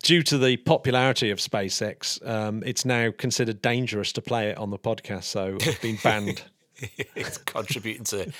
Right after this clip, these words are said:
Speaker 2: epidemic. Plus, we've got a big, uh, we've got such a big listenership of scientists as well, and we don't want them rotting their brains.
Speaker 1: I have a feeling from the scientists that I've met that they're one of the hardest boozing communities.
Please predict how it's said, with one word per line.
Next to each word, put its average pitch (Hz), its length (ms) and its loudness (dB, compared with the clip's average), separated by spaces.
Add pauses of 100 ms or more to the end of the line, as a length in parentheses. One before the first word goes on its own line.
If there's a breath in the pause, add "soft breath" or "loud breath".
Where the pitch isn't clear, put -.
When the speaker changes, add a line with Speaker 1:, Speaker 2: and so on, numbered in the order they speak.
Speaker 2:
epidemic. 98 720 -8 (720 loud breath)
Plus, 185 280 -2
we've 185 140 -2
got 196 220 0
a 185 60 0
big, 165 280 -2
uh, 107 280 0 (120)
we've 123 160 -6
got 151 140 -4
such - 260 -4
a 110 60 -6
big 104 220 -6
listenership 98 720 -6
of 92 100 -8
scientists 110 640 -4
as 104 120 -4
well, 107 200 -2
and 113 100 -4
we 127 60 -6
don't 151 220 -4
want 107 200 -4
them 104 220 -4
rotting 110 240 -4
their 95 100 -4
brains. 98 640 -6 (220)
Speaker 1:
I 214 140 6
have 208 160 6
a 156 60 2
feeling 185 460 4
from 117 160 -2
the 110 80 -2
scientists 160 600 2
that 131 80 2
I've 127 260 -2
met 127 420 -2 (680 soft breath)
that - 180 0
they're 139 160 6
one 147 320 4
of 143 80 2
the 123 120 2
hardest 135 680 2 (180)
boozing 117 500 2
communities. 113 920 -2